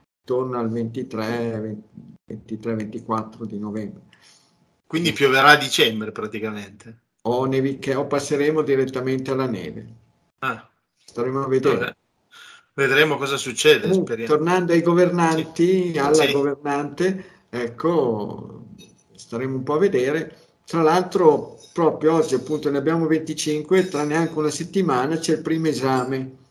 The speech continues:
Speaker 1: E il primo esame è costituito dal scadere, dallo scadere della proroga per l'obbligo riguardante la mascherina, che è obbligatorio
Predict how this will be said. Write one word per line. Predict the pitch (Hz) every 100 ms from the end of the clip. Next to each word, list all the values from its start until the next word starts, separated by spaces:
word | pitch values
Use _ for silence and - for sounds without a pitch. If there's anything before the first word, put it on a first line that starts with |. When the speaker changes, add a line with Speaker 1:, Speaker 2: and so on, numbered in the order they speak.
| _ _ _ _ _ _ _
Speaker 1:
E | -
il | 170
primo | 175 214
esame | 220 - 165 165 185
è | 185
costituito | 156 165 - 180 196 175 170 175 185 180 175 156 135 127 117 104 110
dal | 139 135 127 -
scadere, | - - 170 143 139 143 165 - - _ _ _ _ _ _
dallo | 117 117
scadere | 113 165 151 123 120 151 131
della | 110 123 135 143 143 - _ _
proroga | - 123 120 127 131 151 - - _ _ _ _ _ _
per | 131 135 - - _ _ _
l'obbligo | - 127 123 110 131 135 151 151 - _ -
riguardante | 127 131 131 127 120 117 117 147 - - _ _ _ _
la | - 131
mascherina, | 131 131 156 123 107 117 123 - _
che | - 117 120 113 _ _ -
è | 127 -
obbligatorio | 117 113 131 147 - 101 101 123 156 -